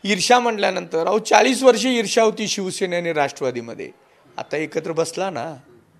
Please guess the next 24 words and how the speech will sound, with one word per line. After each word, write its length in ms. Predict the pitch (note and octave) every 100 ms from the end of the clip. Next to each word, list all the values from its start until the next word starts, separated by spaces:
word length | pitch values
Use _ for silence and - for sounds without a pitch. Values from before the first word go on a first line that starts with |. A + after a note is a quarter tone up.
| _ _ _ -
कशासाठी 500 | C#3 D#3 D#3+ E3+ D#3+
बसला? 400 | D#3 - A#2 A2+ - _ _ _ - - _
मग 60 | B2+
ह्याच्यासाठी 500 | B2+ A2+ D#3 G#3+ G#3+
का 140 | B3+
बसू 260 | B3 F3+ -
नये? 180 | C3 B2 -
ठेवा 200 | - A3+
ना 100 | D4+
ईर्ष्या 320 | C4 E3 - D3+
बाजूला. 420 | B2+ B2+ A#2+ A#2 - - _ _ - - - - _
तुम्हाला 240 | E3 F3 G3+
वाटतं 320 | G#3+ - C4
ना 180 | C#4+ G#3
सीमा 280 | - F#3 G3
भागात 300 | G3 G3 G3
असलेला 320 | - G3 F#3+
मराठी 400 | F3+ E3+ F3 F#3+
माणूस 380 | F3 E3+ E3+ -
सुखात 260 | C#3 D#3+ D#3+
आणि 160 | E3
स-, 160 | D#3+ -
आनंदात 480 | - C#3+ D3+ D#3 D3+
राहावं, 320 | C3+ B2+ A#2